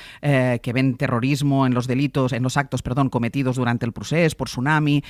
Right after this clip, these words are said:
etcétera, etcétera, no, no hubiera sido ya normal que ellos, eh, pensaran en la ley europea, que miraran a la ley europea?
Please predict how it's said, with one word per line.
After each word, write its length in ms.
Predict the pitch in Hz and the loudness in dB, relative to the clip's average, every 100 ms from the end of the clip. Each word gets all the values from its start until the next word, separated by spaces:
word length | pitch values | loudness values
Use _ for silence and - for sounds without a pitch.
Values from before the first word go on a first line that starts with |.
| - - | -10 -4
etcétera, 320 | 135 139 143 | -2 0 0
etcétera, 160 | 156 151 | 0 0
no, 280 | 151 151 - | 0 0 -2
no 160 | 147 | -2
hubiera 220 | 143 175 214 | 0 -2 -2
sido 220 | 220 175 | -2 0
ya 100 | 143 | 0
normal 240 | 143 143 | 0 -2
que 100 | 147 | 0
ellos, 240 | 139 - - | -2 -2 -4
eh, 220 | 147 131 - 135 127 - - | -2 0 -2 -6 -8 -8 -4
pensaran 500 | 131 - 120 147 226 | -2 2 2 4 2
en 80 | |
la 120 | 135 123 | 4 4
ley 160 | 120 | 2
europea, 440 | 123 117 - 117 170 | 2 0 0 -2 2
que 160 | 196 | 4
miraran 460 | 156 147 113 151 165 | 4 4 4 2 0
a 60 | |
la 100 | 123 | 0
ley 180 | 117 117 | 0 0
europea? 500 | 113 107 92 92 202 | 0 -2 -2 -4 -6